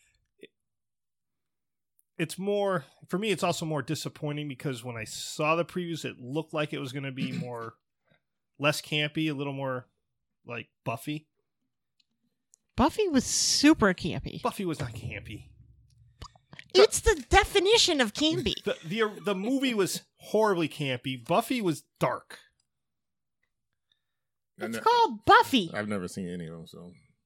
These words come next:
Speaker 1: Joe, I'll let you borrow. I got all the seven seasons on
Speaker 2: Nah,
Speaker 1: D V D.
Speaker 3: It
Speaker 2: I think I'll
Speaker 3: really was
Speaker 2: pass.
Speaker 3: good.
Speaker 2: I'll pass.
Speaker 1: It was awesome. Except for season six was awful.
Speaker 3: Yeah, that one was
Speaker 1: I didn't
Speaker 3: not
Speaker 1: like
Speaker 3: good.
Speaker 1: season six.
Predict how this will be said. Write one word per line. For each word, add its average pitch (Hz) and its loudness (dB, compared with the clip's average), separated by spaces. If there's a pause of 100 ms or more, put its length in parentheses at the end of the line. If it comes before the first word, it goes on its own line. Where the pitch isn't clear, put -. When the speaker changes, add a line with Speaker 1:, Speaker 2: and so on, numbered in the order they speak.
(180)
Speaker 1:
Joe, - -4
I'll 139 2
let 180 -2
you 165 -8
borrow. 135 -2
I 117 -2
got 120 -8
all 113 -10
the 113 -10
seven 110 -12
seasons - -12
on 104 -12
Speaker 2:
Nah, - -4
Speaker 1:
D 196 0
V 226 6
D. 214 -4
Speaker 3:
It - -6
Speaker 2:
I 220 -4
think 240 0
I'll 233 4
Speaker 3:
really 294 6
was 185 4
Speaker 2:
pass. - -12
Speaker 3:
good. 196 -4
Speaker 2:
I'll 107 -4
pass. - -8
Speaker 1:
It - -8
was 127 -8
awesome. - -12 (340)
Except 208 0
for 185 -2
season 139 -6
six - -12
was 110 -12
awful. 98 -8
Speaker 3:
Yeah, 175 0
that 160 -12
one 165 -10
was 160 -12
Speaker 1:
I - -14
didn't 151 -8
Speaker 3:
not 107 -12
Speaker 1:
like 123 -10
Speaker 3:
good. 175 -10
Speaker 1:
season - -20
six. - -20